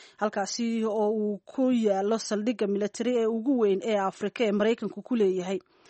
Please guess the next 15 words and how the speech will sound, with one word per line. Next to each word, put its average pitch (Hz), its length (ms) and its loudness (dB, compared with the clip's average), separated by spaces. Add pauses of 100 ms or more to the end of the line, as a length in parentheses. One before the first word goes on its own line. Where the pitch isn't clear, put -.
(320)
Kulimadaasi 269 800 6
kadib 185 460 -2
ayaa 208 320 0
hadda 202 340 -2
John 220 220 -2
Kerry 208 380 0
iyo 214 120 -2
wasiirka 226 460 -2
arrimaha 214 360 0
dibadda 196 380 -4
ee 208 140 2
Djibouti 214 480 -8
Maxamuud 233 340 -2
Cali 226 300 2
Yuusuf 233 360 -2